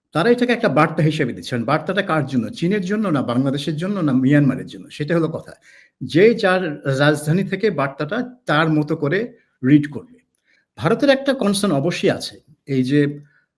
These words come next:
পাকিস্তানের যে জয়েন্ট চিফ অফ স্টাফ, আম, জেনারেল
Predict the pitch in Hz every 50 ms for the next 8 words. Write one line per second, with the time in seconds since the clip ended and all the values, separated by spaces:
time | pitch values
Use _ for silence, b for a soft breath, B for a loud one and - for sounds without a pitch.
0 | _ - - 135 135 156 143 - - 156 151 151 139 147 143 - 147 143 147 156
1 | 151 - 143 135 151 139 143 - - - 135 110 90 - - - - _ _ _
2 | _ _ _ _ _ - 107 104 98 98 101 95 - - _ _ _ 147 127 131
3 | 123 117 120 120 120 117 117